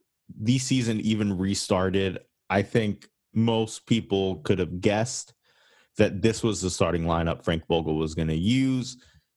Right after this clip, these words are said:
They went, I believe their record was seventeen and three, if not thirteen and seven. I don't know if I'm getting those numbers confused. Uh, it is seventeen and three,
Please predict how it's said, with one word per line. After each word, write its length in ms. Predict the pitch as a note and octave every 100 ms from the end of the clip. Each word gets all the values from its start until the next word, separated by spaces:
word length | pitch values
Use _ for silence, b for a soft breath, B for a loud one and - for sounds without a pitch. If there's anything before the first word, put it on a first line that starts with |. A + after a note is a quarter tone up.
| _ _ _ -
They 260 | G2+ G#2+ A2
went, 540 | G#2 G#2 G2+ - - -
I 100 | F#2+
believe 480 | F2+ F#2+ C3 F#3 A2
their 140 | G2+
record 320 | F2+ A2+ G#2+ E2
was 480 | E2+ D#2+ D2+ - _ _ _ _
seventeen 1080 | - - - B2+ A#2+ C3 B2+ - B2+ B2 A2+
and 340 | - F2 E2+
three, 380 | - A2 B2 C3
if 160 | F#2 -
not 200 | F#2+ -
thirteen 300 | G2 - F#2
and 140 | F2
seven. 260 | - G2 F2+
I 80 | E2+
don't 140 | D#2+
know 80 | D#2+
if 100 | E2
I'm 100 | E2
getting 200 | F2 E2
those 180 | E2 F#2+
numbers 240 | F2 E2
confused. 680 | E2+ E2 G#2 G2+ G2+ - - _ _ -
Uh, 160 | G3+
it 140 | - A#2
is 100 | G#2
seventeen 380 | A2 F#2+ F#2+ F#2+
and 160 | E2+
three, 320 | F#2 F2 F2